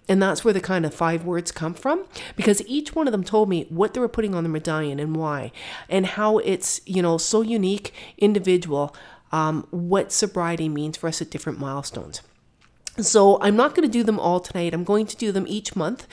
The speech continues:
as each one celebrates their five years. Um,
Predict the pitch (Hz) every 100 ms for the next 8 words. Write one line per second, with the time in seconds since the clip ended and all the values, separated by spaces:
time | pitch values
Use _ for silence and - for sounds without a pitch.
0 | - - - - 180 180 165 202 - 196
1 | 175 185 185 - - 190 165 165 156 -
2 | - 175 160 156 139 151 262 240 - -
3 | - - - 180 175 175